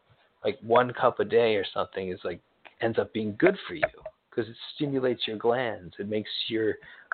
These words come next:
body know it's alive and reestablishes the integration. So one small cup I can understand, but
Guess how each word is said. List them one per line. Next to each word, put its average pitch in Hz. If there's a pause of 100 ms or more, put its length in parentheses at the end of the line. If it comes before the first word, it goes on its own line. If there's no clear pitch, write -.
(180)
body 120
know 107
it's 107
alive 107 (380)
and 101
reestablishes 107
the 107
integration. 92 (1080)
So 104
one 123 (120)
small 123
cup 147
I 117
can 117
understand, 113
but 95